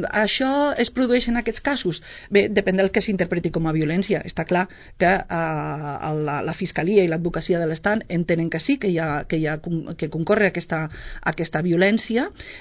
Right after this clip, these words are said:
i, eh, les defenses entenen que no. Entenen que no pel fet de que és una violència o, o està més pensada per,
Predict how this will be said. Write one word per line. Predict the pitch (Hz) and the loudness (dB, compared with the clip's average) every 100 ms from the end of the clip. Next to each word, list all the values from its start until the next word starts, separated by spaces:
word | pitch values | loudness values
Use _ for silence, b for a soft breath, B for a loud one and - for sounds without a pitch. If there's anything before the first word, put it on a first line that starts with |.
| - | -4
i, | 254 285 - | 2 4 2
eh, | - 190 180 170 | 2 4 6 4
les | 170 165 175 | 2 0 2
defenses | 180 180 175 202 | 0 0 -4 0
entenen | 220 185 170 202 | 0 0 0 0
que | 190 | 0
no. | 185 208 B B | 0 -2 B B
Entenen | 165 165 170 185 | -2 0 0 0
que | 185 | 0
no | 190 | 0
pel | 214 | 0
fet | 196 190 190 | 2 2 4
de | 208 | 2
que | 190 214 | 4 4
és | 185 208 | 2 0
una | 196 | 4
violència | 190 196 196 196 208 214 - | 6 6 4 2 2 2 2
o, | 175 160 175 | 0 2 0
o | |
està | 170 196 | 0 0
més | 220 | 0
pensada | - 202 196 202 220 | 0 -2 0 0 0
per, | 190 | 0